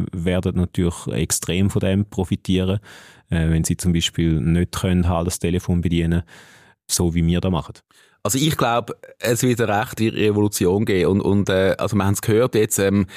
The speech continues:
Speaker 2: da-, dass die ganzen A-I-Sachen, die werden angekündigt, dann geht's vielleicht ein bisschen länger, als man meint, es geht nur auf Englisch, aber ich glaub, wir sind da wirklich noch in, in einer Anfangsphase und, und, de-, und, und alles, was wir uns vorstellen, äh, i-, was dann geht mit A I, das, das wi-, das wird schon kommen.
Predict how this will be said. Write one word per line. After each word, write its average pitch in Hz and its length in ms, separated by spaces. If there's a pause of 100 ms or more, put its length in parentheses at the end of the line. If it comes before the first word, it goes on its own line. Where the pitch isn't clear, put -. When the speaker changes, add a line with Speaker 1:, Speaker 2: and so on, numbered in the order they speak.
(1200)
Speaker 2:
da-, 117 100
dass 117 320
die 120 140
ganzen 123 400
A-I-Sachen, 113 720
die 110 100
werden 104 260
angekündigt, 110 800
dann 107 120
geht's 98 300
vielleicht 107 280
ein 101 40
bisschen 104 180
länger, 104 340
als 92 220
man 90 100
meint, 110 460
es 107 100
geht 85 240
nur 90 140
auf 95 100
Englisch, 113 500
aber 107 140
ich 110 100
glaub, 104 220
wir 117 80
sind 113 240
da 104 160
wirklich 110 240
noch 101 140
in, 104 160
in 104 200
einer 101 240
Anfangsphase 98 1800
und, 101 140
und, 101 260
de-, 90 340
und, 65 240
und 101 180
alles, 117 440
was 107 180
wir 110 140
uns 101 240
vorstellen, 107 840
äh, 87 240
i-, 60 360
was 104 240
dann 104 160
geht 101 260
mit 127 180
A 101 300
I, 90 60
das, 104 160
das 104 260
wi-, 113 160
das 110 200
wird 113 220
schon 117 160
kommen. 78 220